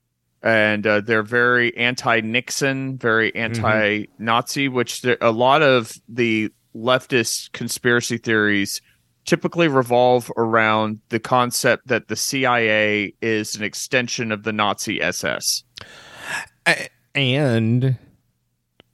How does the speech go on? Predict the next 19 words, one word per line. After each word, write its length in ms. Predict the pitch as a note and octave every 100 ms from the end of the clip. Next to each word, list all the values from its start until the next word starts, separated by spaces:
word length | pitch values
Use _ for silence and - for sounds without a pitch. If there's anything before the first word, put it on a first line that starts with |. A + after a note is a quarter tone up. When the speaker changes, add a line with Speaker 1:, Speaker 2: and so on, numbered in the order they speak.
| B2+
Speaker 2:
going 260 | A2+ G#2+ G#2
back 240 | G#2 G2
through 160 | G2+ G2+
history, 460 | C#3 C#3 F#2 F#2
you 140 | F2+ F#2
can 220 | G2 F#2
find 360 | - G2 F#2+ F2+
that 120 | F2 _ - -
that 200 | F#2 F2
is 280 | F2+ F2 - _ _ _ _ _ _ _ -
not 340 | B2+ G2+ G2 -
untrue. 540 | G2 F#2 - G#2 D#2+ - _ _ _ _ _ _ _ _ _ _ _ -
Speaker 1:
Not, 300 | G3+ A3 -
it's, 420 | D#3 D#3+ D#3 - -
it's 260 | E3 -
not 260 | F3 G3+ F3
that 200 | E3+ D#3
it's 180 | C#3+ D#3+
untrue. 680 | D3 C3+ - F#3+ A3 C4